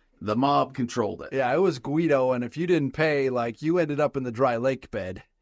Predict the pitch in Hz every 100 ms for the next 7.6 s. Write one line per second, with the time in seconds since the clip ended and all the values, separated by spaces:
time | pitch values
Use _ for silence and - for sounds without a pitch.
0 | _ 117 127 117 - 156 120 85 - -
1 | 90 - - 180 131 110 117 127 120 117
2 | - - - - 175 175 - - - 123
3 | - - 165 147 135 - 190 175 - 180
4 | 175 123 117 - _ - - _ 147 160
5 | 143 131 123 - 147 143 160 143 147 143
6 | 143 135 - 208 139 135 117 107 104 117
7 | 107 110 - - 285 107